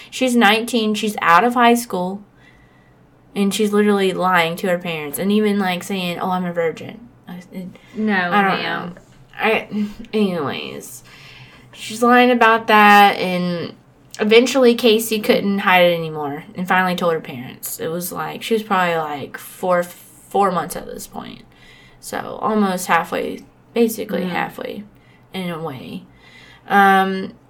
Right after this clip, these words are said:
Speaker 1: and, you know, rightfully so. Nobody should have to go through pregnancy alone.
Speaker 2: No.
Speaker 1: You know, that's, that's, that would be pretty tough.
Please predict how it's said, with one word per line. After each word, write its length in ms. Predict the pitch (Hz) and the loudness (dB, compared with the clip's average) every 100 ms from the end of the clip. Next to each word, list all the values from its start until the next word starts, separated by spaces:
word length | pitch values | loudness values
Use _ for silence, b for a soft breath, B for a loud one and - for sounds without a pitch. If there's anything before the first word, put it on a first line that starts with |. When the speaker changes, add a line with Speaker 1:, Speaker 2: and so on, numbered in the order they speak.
| _ _ - | _ _ -4
Speaker 1:
and, 240 | 226 254 277 | 0 2 4
you 60 | |
know, 160 | 277 277 | 4 6
rightfully 420 | 285 277 294 294 | 6 6 0 -4
so. 380 | 277 269 202 170 | 2 4 4 2
Nobody 420 | 190 240 277 294 | 2 2 2 0
should 160 | 285 277 | 0 4
have 140 | 262 | 4
to 100 | 254 | 2
go 180 | 240 233 | 2 2
through 160 | 233 226 | 2 -2
pregnancy 540 | 226 226 196 - 202 | -2 -2 -4 -4 -2
alone. 680 | 180 180 160 127 120 104 - - | -2 -2 -4 -6 -10 -14 -18 -8
Speaker 2:
No. 320 | 262 302 240 - | -2 -2 -2 -6
Speaker 1:
You 160 | - 220 | -6 -4
know, 180 | 226 233 | 0 0
that's, 320 | 240 240 - - | 0 -2 -10 -2
that's, 460 | 262 269 - - _ _ | -2 -2 -16 -16 _ _
that 500 | - 202 196 - 240 | -2 -2 -2 0 0
would 100 | 240 | 2
be 100 | 226 | -2
pretty 240 | 208 196 180 | -4 -6 -6
tough. 280 | - 160 | -6 -8